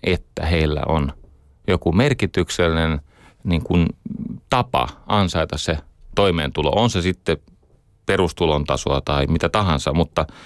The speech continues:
ihmiset, ihminen tarvitsee työtä. Se, se tarvitsee mielekkyyttä elämäänsä, joka ilmenee toisen ihmisen palveluna.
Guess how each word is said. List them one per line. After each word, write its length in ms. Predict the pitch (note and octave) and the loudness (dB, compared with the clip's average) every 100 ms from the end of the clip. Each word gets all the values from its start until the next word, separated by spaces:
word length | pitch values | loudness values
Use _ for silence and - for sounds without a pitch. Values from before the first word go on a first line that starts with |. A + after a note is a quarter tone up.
| - - - | -20 -6 0
ihmiset, 420 | D3+ F2 F#2 - _ _ - | 2 2 0 -4 _ _ 0
ihminen 360 | D3 G2 F#2+ | 2 4 2
tarvitsee 500 | G#2 F3 B2 - B2+ | 2 2 0 0 0
työtä. 440 | B2 D3 G2 - D2+ - - - - | 2 2 2 0 -4 -8 -18 -20 -10
Se, 120 | - B2+ _ - | -6 -6 _ -4
se 100 | C3+ | -2
tarvitsee 480 | D3+ B2 F2+ - A#2 | 0 2 0 0 2
mielekkyyttä 680 | D3+ A#2+ A2 A2+ A2 A#2 | 4 2 2 -2 0 2
elämäänsä, 520 | A2+ A2 F#2 F2+ F#2 F#2 - - - | 4 4 2 0 0 -2 -6 -6 -2
joka 180 | A2 | 2
ilmenee 420 | G#2+ A2 F#2+ F#2 F2 | 4 4 4 2 4
toisen 320 | G2 E2+ E2 | 2 2 0
ihmisen 320 | D#2 E2 D2+ | 0 -2 -2
palveluna. 560 | E2 C#2+ B1 G1+ A#1 | 0 0 0 -4 -8